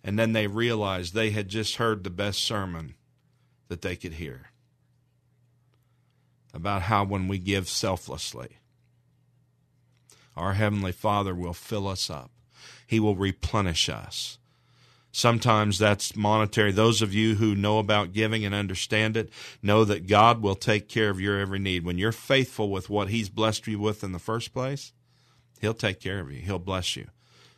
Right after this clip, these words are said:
Sometimes it's in a monetary way. Sometimes it's other ways. But God will take care of you. I had to learn that the hard way many years ago. But I have learned it, and I'm,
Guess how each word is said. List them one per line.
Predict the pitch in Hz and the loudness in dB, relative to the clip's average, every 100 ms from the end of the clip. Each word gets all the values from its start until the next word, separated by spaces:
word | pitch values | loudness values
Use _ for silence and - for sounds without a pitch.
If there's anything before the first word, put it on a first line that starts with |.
| - | -4
Sometimes | 107 104 107 101 98 | -2 2 2 2 0
it's | 95 95 | -4 -4
in | |
a | 90 | -2
monetary | 98 104 104 117 104 | 2 2 0 0 0
way. | 98 101 104 | 2 2 0
Sometimes | - 98 92 101 101 95 | -2 -6 -2 -2 -2 -6
it's | - | -4
other | 101 101 | -4 -2
ways. | 98 101 101 - - - - | -2 0 -2 -4 -10 -20 -10
But | - 87 | -6 -2
God | 98 104 104 95 - - | 4 6 4 2 -8 -8
will | 90 | -8
take | - 98 87 | -2 -2 -2
care | - 92 | -4 -4
of | 85 | -2
you. | 85 | 0
I | 101 170 | 4 4
had | 147 | 4
to | 101 | 0
learn | 104 101 | 0 0
that | 95 92 | -2 -4
the | 85 | -6
hard | 87 92 82 | -4 -4 -6
way | 78 78 | -8 -8
many | 85 85 | -6 -6
years | 82 87 - | -6 -8 -10
ago. | - 71 - _ _ _ _ _ _ _ _ _ _ _ - | -12 -16 -18 _ _ _ _ _ _ _ _ _ _ _ -4
But | 95 | 0
I | 90 | 2
have | 92 98 85 | 2 0 0
learned | 90 85 78 | -2 -4 -6
it, | - | -8
and | 87 | -4
I'm, | 87 82 | -4 -4